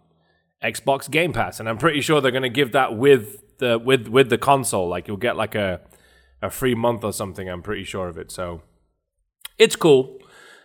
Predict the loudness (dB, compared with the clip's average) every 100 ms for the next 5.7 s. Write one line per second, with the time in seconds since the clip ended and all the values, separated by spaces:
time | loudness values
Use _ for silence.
0 | -2 2 4 6 6 6 8 8 6 4
1 | 2 2 2 0 2 4 6 6 4 0
2 | 2 6 6 6 2 -4 0 2 6 6
3 | 4 0 0 2 0 2 6 6 4 2
4 | 6 6 4 -2 0 0 2 0 2 2
5 | 2 2 2 4 2 0